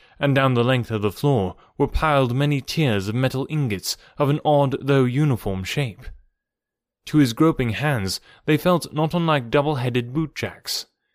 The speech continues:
The ingots were quite heavy, and but for the enormous number of them, he would have been quite positive that they were gold. But the thought of the fabulous wealth these thousands of pounds of metal would have represented were they in reality gold almost convinced him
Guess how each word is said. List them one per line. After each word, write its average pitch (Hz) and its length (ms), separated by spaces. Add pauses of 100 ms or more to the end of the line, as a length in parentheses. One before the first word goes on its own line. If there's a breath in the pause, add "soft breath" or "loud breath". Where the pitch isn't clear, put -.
(380)
The 160 140
ingots 165 380
were 131 80
quite 156 320
heavy, 110 420 (360 soft breath)
and 135 400
but 151 220
for 139 80
the 127 160
enormous 123 480
number 143 260
of 90 100
them, 90 300 (200 soft breath)
he 160 120
would 160 160
have 143 100
been 139 160
quite 160 320
positive 101 520
that 98 100
they 98 140
were 92 100
gold. 95 560 (600)
But 135 160
the 120 120
thought 151 340
of 127 180
the 117 100
fabulous 123 640
wealth 139 320
these 123 280
thousands 113 540
of 98 140
pounds 113 400
of 92 60
metal 113 340
would 98 120
have 101 120
represented 110 580
were 104 140
they 107 140
in 120 200
reality 110 540
gold 92 500 (380 soft breath)
almost 180 360
convinced 139 460
him 107 160